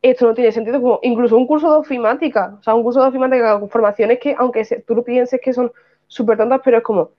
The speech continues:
es que realmente cualquier formación, por-, que sea pequeña, vas escalando y vas agrupando formaciones pequeñas y puedes tener un trabajo,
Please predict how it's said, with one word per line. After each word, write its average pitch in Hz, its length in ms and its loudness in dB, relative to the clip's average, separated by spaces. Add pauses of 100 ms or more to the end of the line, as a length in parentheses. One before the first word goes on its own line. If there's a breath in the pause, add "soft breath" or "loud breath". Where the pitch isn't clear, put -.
(160)
es 196 120 -4
que 254 100 0
realmente 269 520 0
cualquier 202 380 0
formación, 254 480 0
por-, 190 240 -8
que 185 140 -8
sea 185 160 -2
pequeña, 233 480 0 (200)
vas 214 220 0
escalando 240 560 -2
y 202 80 -10
vas 175 140 -2
agrupando 226 420 -2
formaciones 233 460 0
pequeñas 240 480 -2 (580)
y 226 80 -6
puedes 180 260 2
tener 339 200 0
un 208 60 -4
trabajo, 170 520 -2